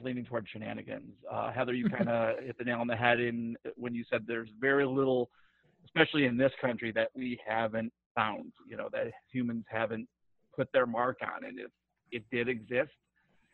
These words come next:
Speaker 1: and especially with today's technology, I don't see how we couldn't have found it. Um,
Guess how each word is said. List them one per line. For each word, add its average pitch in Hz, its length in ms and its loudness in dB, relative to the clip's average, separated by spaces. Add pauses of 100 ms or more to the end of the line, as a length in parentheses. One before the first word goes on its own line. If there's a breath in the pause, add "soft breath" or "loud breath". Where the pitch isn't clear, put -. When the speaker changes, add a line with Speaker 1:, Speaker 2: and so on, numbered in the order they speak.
(160)
Speaker 1:
and 139 180 2
especially 175 420 6
with 165 140 0
today's 160 340 4
technology, 143 540 0
I 131 120 8
don't 135 260 0
see 139 100 -2
how 120 180 2
we 120 120 0
couldn't 113 420 -4
have 113 200 -8
found 120 320 2
it. - 120 -2 (360)
Um, 104 200 -6